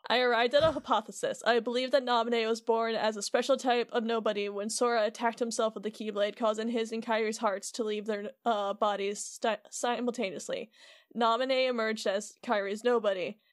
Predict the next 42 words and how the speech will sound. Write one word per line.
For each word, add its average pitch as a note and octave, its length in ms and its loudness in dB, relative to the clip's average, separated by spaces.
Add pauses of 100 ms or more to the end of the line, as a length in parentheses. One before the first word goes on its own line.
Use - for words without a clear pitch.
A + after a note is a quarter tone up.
(200)
but A#3+ 160 2
with A3 120 -4
the A#3 100 2
body A3 300 2
and A3 120 -4
soul A3 220 0
necessary G#3+ 560 -2
to A3+ 140 -2
exist G#3 400 -4
as G#3 260 -4
a G#3+ 60 -4
Nobody G3+ 560 -2
belonged F#3+ 400 -2
to F#3+ 80 -12
Sora. F3 480 -2 (240)
When A#3+ 220 2
a G#3 60 0
person's C4+ 440 -2
heart B3+ 240 2
is A#3+ 160 0
stolen, G#3+ 340 0
a F#3+ 120 0
heartless A#3 420 0
is B3+ 80 -2
born G#3+ 440 0
with A#3 220 -4
no G#3 160 2
sense G3 260 -4
of G#3 80 -6
self, G#3 420 0
and A3 160 -6
the G#3 80 -4
body G#3 300 2
and A3 140 -4
soul G#3+ 260 -2
left G#3 220 2
behind A3+ 460 -2
gave G3+ 180 -4
rise G3 260 -6
to A#3 100 -4
a A3 40 -4
Nobody. G3 520 -2